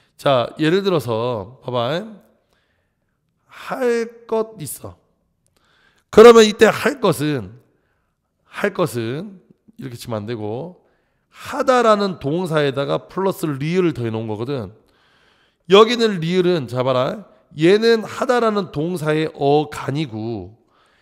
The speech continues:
얘는 뒤에 붙은 거니까 어미가 되겠지. 이렇게 어미 뒤에 것이 붙으면, 어미 뒤에 것이 붙으면 얘 것은 그냥 것이 아니라 할 것 요렇게 된다고. 지금 내 말이 무슨 말인지 이해됐죠? 할 것 이렇게 되는 거야.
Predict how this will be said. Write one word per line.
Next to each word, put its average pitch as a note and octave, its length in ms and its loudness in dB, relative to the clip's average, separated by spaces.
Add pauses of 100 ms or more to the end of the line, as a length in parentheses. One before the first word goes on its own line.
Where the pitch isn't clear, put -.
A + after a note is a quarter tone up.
(200)
얘는 A3 320 6
뒤에 G#3+ 220 -2
붙은 G3 280 -6
거니까 E3 280 -4
어미가 D3 540 0
되겠지. D#3 520 -8 (580)
이렇게 A#3+ 380 2
어미 F3+ 360 2
뒤에 G3 260 0
것이 D#3 300 -4
붙으면, B2 440 -8
어미 D3+ 300 -2
뒤에 D#3+ 220 -4
것이 C#3 280 -8
붙으면 C3 680 -8 (360)
얘 A3 240 10
것은 D#3 400 -4
그냥 G3 340 -2
것이 D3+ 280 -2
아니라 C#3+ 480 -4 (320)
할 F#3 760 -2 (180)
것 B3 200 0 (240)
요렇게 E3 300 -4
된다고. G#2 480 -12 (1040)
지금 E3 180 4
내 D#3 100 6
말이 E3 180 6
무슨 C#3+ 200 -6
말인지 D3+ 220 -2
이해됐죠? B2+ 420 -8
할 E3 460 -4
것 A3+ 320 -2
이렇게 D3+ 240 -6
되는 G#2 220 -6
거야. F#2+ 220 -16